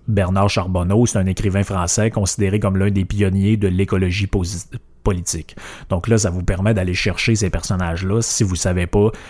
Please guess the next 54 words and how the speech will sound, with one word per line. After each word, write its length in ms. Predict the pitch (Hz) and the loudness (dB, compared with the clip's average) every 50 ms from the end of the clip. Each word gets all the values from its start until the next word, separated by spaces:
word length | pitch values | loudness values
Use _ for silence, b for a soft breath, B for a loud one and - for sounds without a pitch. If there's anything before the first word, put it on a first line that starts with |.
| B B B B - | B B B B -4
exactement 520 | 90 90 113 101 90 - 98 92 101 104 | -2 0 0 -2 0 0 0 0 2 0
c'est 220 | 101 - 101 92 | 0 0 -2 -2
qui, 320 | 85 - - 131 143 156 165 | -2 -4 -4 -2 -2 -2 -2
puis 140 | 160 - - | -6 -6 -6
si 260 | - - - 110 107 | -4 -2 0 2 2
vous, 420 | 101 101 123 98 98 101 104 101 | 2 2 0 0 2 2 4 4
euh, 600 | 92 87 85 85 85 82 82 85 85 85 85 87 87 | 2 2 0 0 0 0 -2 -2 -4 -4 -4 -4 -6
vous, 260 | 101 107 107 - 98 | -4 -4 -4 -2 -2
vous 300 | 98 95 95 101 95 107 | -2 0 2 2 4 2
êtes 140 | 98 - - | 2 2 0
perdu 300 | 104 85 90 92 104 110 | -2 0 0 0 2 2
un 120 | 101 92 | 2 2
peu, « 180 | - 110 107 104 | 2 2 2 2
Ah, 120 | 107 117 | 2 0
c'est 160 | - - 104 | 0 -2 -4
qui 160 | 92 - 127 | -2 0 0
lui 160 | 123 110 104 95 | 2 2 2 2
déjà ? » 340 | 98 92 87 90 101 120 127 | 2 0 0 2 2 2 2
Bon, 140 | 107 85 85 | 0 -2 -4
ben 120 | 85 85 | -4 -6
souvent, 260 | - - - 101 98 104 | -6 -4 -2 0 2 4
il 60 | 110 | 4
y 40 | 107 | 4
a 40 | |
une 80 | 92 92 | 2 2
note 140 | 101 101 98 | 2 2 2
de 80 | 101 | 0
bas 160 | 90 85 85 80 | 0 -2 -4 -6
de 60 | - | -4
page, 320 | - 87 85 92 117 - | -4 -4 -4 -4 -6 -4
comme 140 | - 92 90 | -4 -4 -2
ici, 340 | 90 90 - - - 104 95 | -2 -2 -2 0 0 2 2
Alain 200 | 90 90 95 95 | 2 2 2 2
de 120 | 98 98 | 2 2
Benoît, 440 | 90 92 90 87 92 92 95 101 107 | 2 2 0 0 0 0 2 2 0
c'est 160 | - - 87 | 0 -2 -4
qui ? 260 | - - 101 107 123 B B B B B B | -4 -2 -2 -2 -4 B B B B B B
C'est 120 | - - | -4 -4
un 40 | 90 | -2
philosophe 540 | - - 110 107 107 95 101 110 110 - - | -2 0 2 4 4 4 4 2 2 2 0
et 60 | 90 | -2
essayiste 440 | 90 - - 92 95 101 104 - - | -2 0 -2 0 0 0 -2 -2 -2
français, 480 | 107 95 87 85 - - 90 95 107 | -2 -2 -2 -2 -2 -2 -2 -2 -2
principal 520 | - - 98 98 92 - - - 104 98 101 | -2 -2 -2 0 -2 -2 0 2 2 2 2
représentant 640 | 92 87 95 92 90 90 95 92 90 - 107 104 | 2 0 -2 -2 -2 -2 0 -2 0 0 0 0
de 80 | 98 98 | 2 2
la 100 | 95 90 | 0 0
nouvelle 340 | 90 98 92 90 95 90 87 | 2 2 2 2 2 0 0
droite 280 | 87 87 92 92 - | 0 -2 -2 -4 -4
française 560 | - - 92 85 85 - - 95 101 110 98 101 | -6 -6 -4 -4 -2 -2 0 0 2 0 2 0
depuis 240 | 90 82 - - | -2 -2 0 0
les 180 | 95 95 90 - | 2 2 2 0
années 180 | 90 82 87 90 | 0 -2 -2 -2
soixante. 540 | - 92 87 87 - 82 80 82 101 - | -2 -2 -4 -4 -4 -6 -6 -10 -12 -14